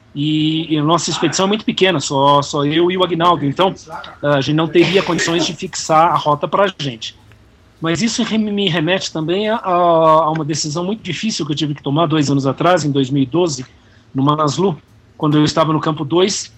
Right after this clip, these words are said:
e teve uma grande avalanche que matou treze pessoas no campo três.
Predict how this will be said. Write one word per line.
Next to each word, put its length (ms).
e 120
teve 520
uma 920
grande 340
avalanche 460
que 80
matou 260
treze 440
pessoas 360
no 80
campo 280
três. 500